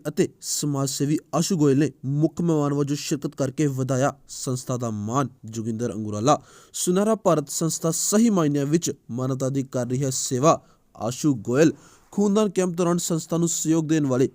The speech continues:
ਸਮੁੱਚੇ ਖੂਨਦਾਨੀਆਂ ਦਾ ਹਮੇਸ਼ਾ ਰਿਣੀ ਰਹਾਂਗਾ। ਰਵੀ ਭੂਸ਼ਣ ਸ਼ਰਮਾ। ਨੌਜਵਾਨ ਪੀੜ੍ਹੀ ਵੱਧ ਚੜ੍ਹ ਕੇ ਸਮਾਜ ਸੇਵਾ ਦੇ ਖੇਤਰ ਵਿੱਚ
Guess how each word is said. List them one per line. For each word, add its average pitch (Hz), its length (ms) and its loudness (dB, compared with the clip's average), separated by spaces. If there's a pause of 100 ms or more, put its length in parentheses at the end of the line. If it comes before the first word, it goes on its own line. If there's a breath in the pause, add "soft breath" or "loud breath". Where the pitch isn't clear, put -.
ਸਮੁੱਚੇ 208 640 -2
ਖੂਨਦਾਨੀਆਂ 143 500 0
ਦਾ 151 120 2 (300)
ਹਮੇਸ਼ਾ 151 400 0 (180)
ਰਿਣੀ 170 320 2
ਰਹਾਂਗਾ। 147 400 2 (300 soft breath)
ਰਵੀ 143 280 -2
ਭੂਸ਼ਣ 156 320 0
ਸ਼ਰਮਾ। 135 400 2 (380 soft breath)
ਨੌਜਵਾਨ 196 520 4
ਪੀੜ੍ਹੀ 160 300 4 (340)
ਵੱਧ 185 200 6
ਚੜ੍ਹ 147 180 2
ਕੇ 151 160 -2
ਸਮਾਜ 147 400 -2
ਸੇਵਾ 143 260 -2
ਦੇ 143 120 -2
ਖੇਤਰ 143 380 -4
ਵਿੱਚ 143 180 -2